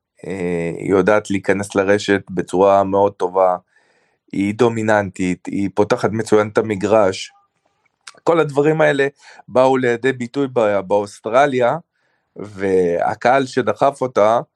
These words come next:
אה, לפעמים זה, זה פחות טוב, אבל, אה, בטורניר הזה הנוכחי, זה באמת השפיע עליה ממש לטובה.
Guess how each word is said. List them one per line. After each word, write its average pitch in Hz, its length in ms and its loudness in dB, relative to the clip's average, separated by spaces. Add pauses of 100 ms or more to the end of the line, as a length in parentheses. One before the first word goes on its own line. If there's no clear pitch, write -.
(600)
אה, 90 560 -6
לפעמים 120 500 -2
זה, 110 500 2 (200)
זה 95 160 -10
פחות - 380 -2
טוב, 101 200 2
אבל, 98 460 -2
אה, 92 500 -2 (180)
בטורניר 120 540 -4
הזה 117 260 2
הנוכחי, 113 640 -2
זה 98 140 -6
באמת 101 340 -6
השפיע - 340 0
עליה 104 260 2
ממש 95 440 -2
לטובה. 92 340 -4